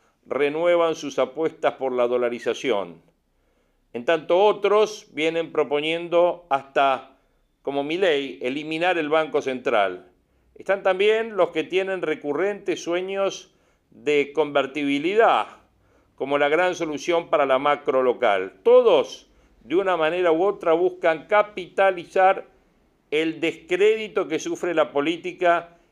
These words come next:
y suplir el vacío con dosis de pensamiento mágico,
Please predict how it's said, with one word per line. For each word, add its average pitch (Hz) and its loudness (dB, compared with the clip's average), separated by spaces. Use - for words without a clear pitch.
y 143 -10
suplir 143 -4
el 190 0
vacío 190 0
con 170 0
dosis 214 0
de 160 -4
pensamiento 175 -2
mágico, 117 -4